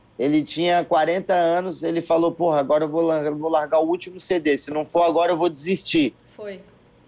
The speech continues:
Speaker 1: Foi quando deu certo, né, cara? Então eu acho isso fantástico no criolo, e a música dele é sensacional, né? É um artista
Speaker 2: Puta.
Speaker 1: e tanto, né?
Speaker 2: Eu curto demais. Eu lembro que na época de escola,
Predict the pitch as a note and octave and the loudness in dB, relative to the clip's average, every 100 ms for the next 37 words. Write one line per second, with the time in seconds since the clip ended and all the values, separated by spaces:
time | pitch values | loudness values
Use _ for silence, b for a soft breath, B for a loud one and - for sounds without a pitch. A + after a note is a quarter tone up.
0 | _ _ _ - D#3+ D#3 D#3+ D3 C#3+ D3 | _ _ _ -2 0 2 0 0 2 0
1 | C3 - G#2 G#2 - A#2 - F2+ D2+ F2+ | 0 0 0 -2 -6 -6 -2 -2 0 0
2 | A2 C#3+ D3 E3 D3+ D#3+ D3+ - F3 C#3+ | 0 2 2 2 0 -2 -4 -2 -2 0
3 | C#3+ C3+ - - C3+ B2+ C3 B2 A#2+ C3 | 0 0 -2 -6 -6 -4 0 2 2 2
4 | C#3 D3 D#3+ E3 - D3+ D#3+ G3+ G3 G3+ | 2 2 0 0 -2 -2 0 -2 -4 -4
5 | F#3 - C#3+ C3 B2+ B2+ C#3 - - B2+ | -2 0 0 2 2 0 -4 -10 -6 0
6 | C3+ C3 D#3 D3+ D#3 B2 C3+ A#2+ - B2 | 0 0 -2 0 0 0 0 0 -4 -16
7 | - _ - B3+ D4 C#4+ C4+ C4+ C4 B3+ | -18 _ -12 -10 -10 -12 -14 -12 -10 -8
8 | B3+ C4+ D4 C#4+ C4+ C4 - C4+ - - | -8 -10 -10 -12 -12 -12 -14 -18 -18 -20
9 | - A#3+ A#3 C4+ A#3+ F#3+ | -18 -10 -10 -8 -10 -12